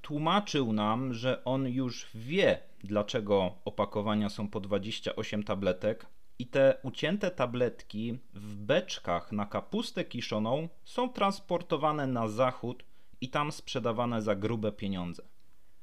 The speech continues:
Praca z ludźmi to ciągła interakcja.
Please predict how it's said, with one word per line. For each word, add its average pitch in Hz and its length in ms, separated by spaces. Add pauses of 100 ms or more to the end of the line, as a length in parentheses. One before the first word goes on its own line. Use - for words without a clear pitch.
(220)
Praca 208 380
z 175 80
ludźmi 196 360
to 143 320
ciągła 143 460
interakcja. 117 720